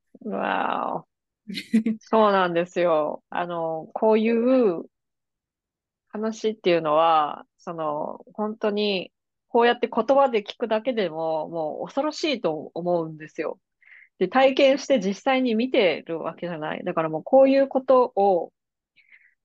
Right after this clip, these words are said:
Speaker 2: 起こしたらいけないって思うじゃない。なのに、
Speaker 1: はい。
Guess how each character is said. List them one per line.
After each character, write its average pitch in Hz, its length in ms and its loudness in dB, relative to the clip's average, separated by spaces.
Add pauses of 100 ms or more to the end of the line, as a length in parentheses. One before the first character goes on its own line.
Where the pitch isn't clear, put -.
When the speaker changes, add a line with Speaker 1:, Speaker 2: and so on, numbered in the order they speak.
(420)
Speaker 2:
起 185 80 -10
こ 254 120 2
し 254 80 -10
た 202 120 4
ら 160 300 0 (180)
い 180 60 -20
け 240 100 -6
な 262 140 -2
い 247 40 -4
っ - 40 -4
て 170 220 -8 (400)
思 262 400 4
う 180 140 2
じ 165 80 -6
ゃ 156 60 -2
な 139 180 -4
い。 - 100 -16 (2000)
な 269 140 2
の 302 120 4
に、 285 280 4
Speaker 1:
は 269 60 2
い。 - 140 -8